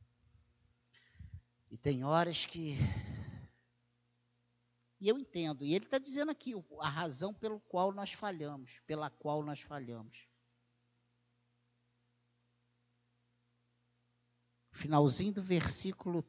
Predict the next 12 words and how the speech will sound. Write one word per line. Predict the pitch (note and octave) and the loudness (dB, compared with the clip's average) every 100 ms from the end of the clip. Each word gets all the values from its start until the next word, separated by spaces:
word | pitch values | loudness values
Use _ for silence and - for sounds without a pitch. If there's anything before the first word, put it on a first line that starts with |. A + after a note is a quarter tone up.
| _ - | _ -12
vinte, | A2 E3 - D3+ | -6 -4 -2 -4
trinta. | - - E3 C#3 - F#2+ - _ _ _ _ _ _ _ _ _ _ _ _ _ _ - | -2 4 6 4 -4 -10 -12 _ _ _ _ _ _ _ _ _ _ _ _ _ _ 4
Porque | C3+ - F3+ | 4 6 2
sou | - G#3+ | 6 4
criticado. | G#3+ G3 - - - D#3+ D3+ C3+ | 4 -2 -2 -4 0 2 2 4
Por | - - | 2 2
que | E4+ | -2
sou | - C#4+ | 0 0
criticado? | - A#3 G#3+ - F#3 E3+ C3+ B2 | -2 -4 -6 -2 0 2 0 -6
Por | - D#3+ - | -4 -2 -2
causa | D#3 D#3+ D3 | 0 2 0
daquilo. | D3+ C#3+ - - D3+ C#3 | -2 -4 -6 -2 0 0